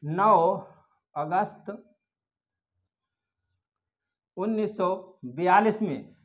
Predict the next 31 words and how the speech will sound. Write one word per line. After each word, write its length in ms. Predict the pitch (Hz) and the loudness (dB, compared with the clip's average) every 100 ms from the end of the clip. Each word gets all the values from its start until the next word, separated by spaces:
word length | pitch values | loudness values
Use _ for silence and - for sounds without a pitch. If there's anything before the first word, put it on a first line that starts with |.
| _ | _
और 160 | 190 214 | 0 0
इसी 340 | 214 226 277 | -2 -2 -2
सिद्धांत 600 | 233 226 185 202 214 208 | -2 -4 -4 0 0 -2
में, 160 | 214 208 | -4 -2
यानी 520 | 208 202 226 214 - _ _ _ _ | 0 -2 -4 -6 -10 _ _ _ _
यही 420 | 202 185 226 254 247 | -2 6 8 8 6
आंदोलन 520 | 233 226 226 233 233 | 6 6 6 6 6
जब 160 | 214 | 4
शुरू 280 | - 202 247 | 6 4 6
हुआ 240 | 208 220 214 | 6 6 8
था 480 | 214 220 - - - | 6 6 2 -12 -6
तो 180 | 202 | -6
इसी 280 | 226 220 254 | -4 -4 0
आंदोलन 440 | 214 214 214 214 208 | 0 0 -2 -2 -2
में 440 | 196 196 196 _ - | -4 -6 -10 _ -6
महात्मा 440 | 208 208 226 233 185 | -2 -2 0 -2 0
गांधी 400 | 180 190 220 220 | 0 0 -2 -2
जी 160 | 208 | -2
ने 200 | 208 202 | -2 -2
एक 100 | 196 | -4
नारा 340 | 180 185 214 208 | -4 0 2 2
दिया 240 | 190 190 | 2 -2
था, 280 | 185 180 165 | 2 0 0
जो 180 | 156 185 | -4 -6
नारा 340 | 180 180 202 | -2 4 4
था 520 | 190 170 170 - - _ | 6 6 6 4 -20 _
"करो 300 | 196 220 233 | 4 4 4
या 240 | 196 190 180 | 4 4 2
मरो", 580 | 170 170 - - _ _ _ _ _ _ _ _ _ _ _ _ _ _ _ _ | 0 0 -4 -12 _ _ _ _ _ _ _ _ _ _ _ _ _ _ _ _
"करो 580 | 175 190 208 214 220 _ _ _ 175 | -4 -4 -4 -10 -16 _ _ _ -14
या 580 | 156 156 151 - _ | -2 0 0 -4 _